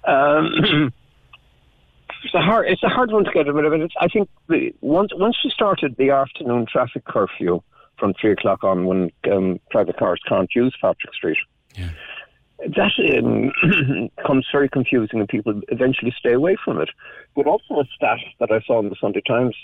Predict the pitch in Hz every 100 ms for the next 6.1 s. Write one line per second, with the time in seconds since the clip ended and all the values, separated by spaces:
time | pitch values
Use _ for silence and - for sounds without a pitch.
0 | - - 175 - - 110 - 98 117 -
1 | - 87 - - - - _ 113 123 117
2 | - 110 - - 135 175 147 113 110 110
3 | 98 107 107 - 135 - 117 95 90 127
4 | 113 - 123 117 110 - 143 - - -
5 | 123 - 143 - - - 143 - 214 233
6 | -